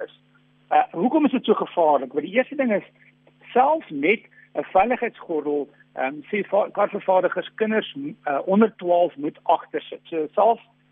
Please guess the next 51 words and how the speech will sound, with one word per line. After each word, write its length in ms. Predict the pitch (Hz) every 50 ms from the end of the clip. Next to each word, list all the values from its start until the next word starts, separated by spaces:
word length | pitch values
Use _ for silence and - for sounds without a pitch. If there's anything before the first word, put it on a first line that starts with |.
| _
al 220 | _ - 151 156 147
het 220 | 143 175 202 -
jy 160 | 208 190 185
al 140 | 190 190 185
die 120 | 214 220 -
veiligheids-, 420 | 214 208 202 196 - 160 - -
uh, 260 | - - 165 - -
en 80 | 175 165
die 100 | 160 156
sitplek 320 | - 175 180 - 196 160
is 80 | 170 147
redelik 260 | 160 156 170 170 -
ver 240 | - 175 170 160 - -
terug. 240 | - 175 139 -
En 60 | - 147
die 100 | 139 135
rede 200 | 151 208 262 285
daarvoor 440 | 247 220 - - - 196 165 147
is 120 | 151 147 - _ _ - - _ _ _ _
die 140 | 175 160 -
kragte 380 | - - 214 240 233 - - 214
wat 100 | 196 175
die 100 | 151 135
lugsak 340 | 143 147 - - 151 - -
gebruik. 360 | - 139 151 139 127 120 -
'n 60 | - 139
Lugsak 360 | 170 170 - - 202 - -
kom 220 | - 175 170 -
uit 220 | - 151 160 151 - _ _ - - - _ _ _
teen 140 | - 165 -
om 220 | - 170 175 170
by 140 | 160 156 151 127 120
driehonderd 320 | 131 147 151 165 160 -
kilometer 400 | - 185 170 156 151 147 151 147
per 200 | - 156 131 - -
uur 420 | - 185 170 151 139 139 143 143 - - _ _ _ _ _
en 320 | - 156 147 147 143 135 - _ _
vinniger 460 | - - - 226 226 214 - 220 202
as 120 | 160 151 -
wat 200 | 147 151 - -
jy 140 | 147 143 139
jou 120 | 139 156 180
oë 160 | 185 170 160
knip. 300 | - - 190 - - - - - _ _ _ _ _ _ _
Ehm, 300 | - 123 120 123 127 -
is 100 | 143 123
waar 160 | 147 156 156
die 60 | 147
lugsak, 300 | 151 170 - - 156 - - - - _ _ _ _
ehm, 380 | - 185 160 147 143 170 - -
ehm, 180 | - 139 135